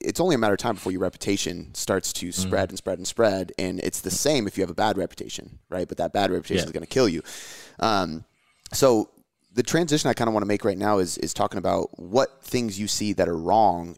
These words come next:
Speaker 1: in the industry, 'cause you kind of just alluded to it a little bit, um, with the different things you see, you know, food intolerances, food sensitivities, D N A tests. Um, you know, there's, there's things that are s-,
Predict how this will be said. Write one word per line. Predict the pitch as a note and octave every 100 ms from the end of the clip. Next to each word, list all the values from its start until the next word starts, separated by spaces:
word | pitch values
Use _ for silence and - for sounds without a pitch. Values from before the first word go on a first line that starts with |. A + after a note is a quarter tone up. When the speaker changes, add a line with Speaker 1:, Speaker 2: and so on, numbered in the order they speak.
| -
Speaker 1:
in | F2
the |
industry, | D2+ D#2+ -
'cause | -
you | -
kind | C#3 D3
of | F#2+
just | -
alluded | F#2 F#2 F2+
to | -
it | D#2+
a |
little | D#2 A#2 A2+
bit, | F#2 F2 E2+ - -
um, | - F2+ F2 E2+
with | G2
the | -
different | G#2+ G2+ F#2
things | G2
you | F2
see, | - F2+ F2+
you | F2
know, | E2+ D#2+
food | F2 - G2+
intolerances, | F2 E2+ F2 - E2
food | F2+
sensitivities, | - E2 - E2 E2+ E2 E2
D | F2
N | F#2
A | E2+
tests. | - E2+ E2+ - - - - - -
Um, | F#2+ F2+ F2 E2+ D#2+ D#2+ - -
you | F#2
know, | F#2 F2+ -
there's, | A2+ G#2 - -
there's | - C3 - -
things | D#3 C#3+
that | A#2+
are | G#2+
s-, | F#2